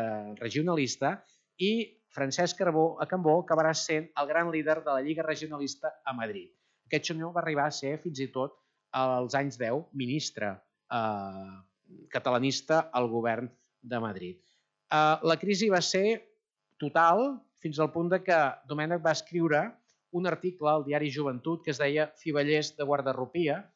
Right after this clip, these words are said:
Fiveller era el conseller en cap que havia tingut la ciutat de Barcelona i que quan aneu a l'Ajuntament de Barcelona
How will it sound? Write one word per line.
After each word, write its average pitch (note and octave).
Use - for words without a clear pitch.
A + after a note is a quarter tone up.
Fiveller C#3+
era E3
el D#3
conseller D3
en C#3+
cap C#3
que -
havia C3+
tingut C#3
la A#2+
ciutat D3
de D3
Barcelona C#3+
i B2+
que B2
quan A#2
aneu C#3
a C#3
l'Ajuntament C#3+
de C#3
Barcelona C#3+